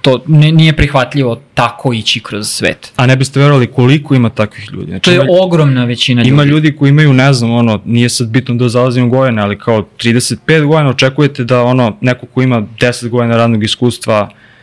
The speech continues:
Speaker 2: ne-, neće tako da komunicira, kaže, "Ma ja to ne znam" i kao, "Neću" i ovo i ono. To je, to je jako kritično.
Speaker 1: Ili "Nije moj posao". U dizajnu retko kad nešto nije tvoj posao.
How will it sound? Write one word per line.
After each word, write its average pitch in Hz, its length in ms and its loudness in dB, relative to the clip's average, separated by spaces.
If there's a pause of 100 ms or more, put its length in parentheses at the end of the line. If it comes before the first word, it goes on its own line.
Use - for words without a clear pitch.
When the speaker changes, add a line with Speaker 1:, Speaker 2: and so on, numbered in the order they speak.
(320)
Speaker 2:
ne-, 120 340 2
neće 143 400 2
tako 135 260 0
da 123 80 -2
komunicira, 120 380 -4
kaže, 104 200 -2
"Ma 104 140 0
ja 104 100 0
to 104 180 -8
ne 98 180 -2
znam" 90 180 -6
i 87 40 -8
kao, 90 180 -6
"Neću" 90 420 -8
i 92 100 -8
ovo 95 160 -10
i 92 60 -12
ono. - 160 -14 (280)
To 123 200 2
je, 117 360 2 (320)
to 127 140 2
je 120 60 2
jako 117 220 -2
kritično. - 600 -10
Speaker 1:
Ili 170 200 4
"Nije 160 180 4
moj 165 180 2
posao". 135 380 0
U 139 100 -2
dizajnu 151 420 2
retko 143 520 0
kad 139 360 0
nešto 120 440 -4
nije 110 260 -2
tvoj 101 220 -6
posao. - 360 -10